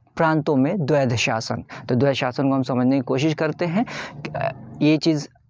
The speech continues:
आप, अ, ध्यान में रखिएगा, हो सकता है ये आपके प्री में इस टाइप के क्वेश्चन पूछ ले कि जो भा-, प्रांतों में द्वैध शासन की जो अवधारणा थी उसके प्रणेता कौन थे, तो हमेशा याद रखिएगा लियोनस कार्टिस जो थे इसके प्रणेता थे। ये आपके प्री का क्वेश्चन बन सकता है, है ना।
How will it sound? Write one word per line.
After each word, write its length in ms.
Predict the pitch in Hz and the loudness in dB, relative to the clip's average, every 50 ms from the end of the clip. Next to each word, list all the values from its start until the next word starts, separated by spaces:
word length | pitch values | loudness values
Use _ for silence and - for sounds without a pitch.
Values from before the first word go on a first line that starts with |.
| _ - 135 | _ -4 -2
आप, 280 | 131 127 - - - | -2 -2 -2 -4 -2
अ, 280 | 110 104 127 123 120 120 | 0 0 2 2 2 2
ध्यान 300 | 123 123 127 147 160 180 | 0 0 0 0 0 0
में 100 | 190 190 | 2 0
रखिएगा, 320 | 185 180 190 190 196 233 | 0 0 0 0 2 0
हो 140 | 226 175 175 | 0 0 0
सकता 280 | 160 175 156 - - 190 | -2 -2 -2 0 0 2
है 80 | 190 | 2
ये 60 | 180 | 4
आपके 240 | 165 147 147 151 160 | 2 2 0 0 -2
प्री 240 | 147 - 147 156 156 | -2 0 2 2 2
में 140 | 151 151 151 | 2 2 2
इस 100 | 147 - | 0 0
टाइप 180 | 147 143 139 | -2 -2 -2
के 60 | - 139 | -2 -4
क्वेश्चन 360 | - 143 135 127 - 165 151 | -2 -2 -2 0 -2 -2 -2
पूछ 260 | 143 135 127 113 113 | 0 -2 -2 0 0
ले 140 | 147 180 240 - - - - - - | 0 0 0 -2 -6 -16 -18 -8 0
कि 260 | - 180 175 175 175 | 2 4 6 6 6
जो 180 | 160 147 165 156 | 6 4 4 4
भा-, 320 | 143 143 147 143 117 123 | 4 2 2 2 0 0
प्रांतों 360 | 143 - 156 147 147 151 180 180 | 0 0 0 0 2 2 2 2
में 160 | 175 165 147 | 2 2 4
द्वैध 140 | 160 165 165 | 2 2 2
शासन 380 | - - 156 147 - 165 151 | 2 -2 -4 -2 -2 -4 -4
की 240 | 156 160 156 156 151 | -2 0 0 2 2
जो 140 | 139 143 - | 0 0 0
अवधारणा 540 | - 131 131 120 123 135 147 151 175 185 165 | 0 0 0 0 0 0 2 2 2 2 2
थी 180 | 139 - 156 | 2 0 0
उसके 240 | 147 143 - - 160 | 0 0 0 -2 -2
प्रणेता 500 | 139 - 143 139 135 143 143 131 175 165 | 0 2 4 4 4 4 2 2 2 0
कौन 300 | 147 - 170 175 160 139 | 2 2 2 2 2 0
थे, 180 | 120 147 151 180 | 0 -2 -4 -4
तो 380 | - - - - - - 196 | -6 -8 -18 -14 -6 -2 0
हमेशा 260 | 190 185 180 170 - | 0 0 0 2 2
याद 140 | 165 147 131 | 2 2 2
रखिएगा 260 | 131 135 139 151 160 | 2 0 0 0 2
लियोनस 380 | 151 139 135 135 127 127 127 120 | 2 2 2 2 2 2 0 0
कार्टिस 380 | - - 120 117 101 - 123 117 | -2 -2 -4 -2 -2 -2 -4 -2
जो 160 | 120 127 123 | -2 -4 -4
थे 200 | - - 160 180 | -2 -2 -2 -2
इसके 200 | 180 - - 185 | -2 -2 -2 -4
प्रणेता 500 | 202 - 226 190 - 127 - - 113 104 | -2 0 0 2 2 2 0 0 -2 -4
थे। 140 | 120 - 113 | -4 -2 -2
ये 140 | 131 143 | 0 2
आपके 220 | 147 135 135 - 151 | 2 0 0 -2 -2
प्री 220 | - 143 143 135 | 0 0 0 2
का 80 | 135 131 | 2 0
क्वेश्चन 360 | - 127 120 - 147 151 147 | 0 -2 -2 0 2 2 2
बन 120 | 135 143 | 4 2
सकता 380 | 131 - - 113 - - - 110 | 0 0 -2 -6 -6 -4 -4 -4
है, 140 | 120 117 127 | -4 -4 -2
है 100 | 135 180 | 0 0
ना। 120 | 240 262 | 0 0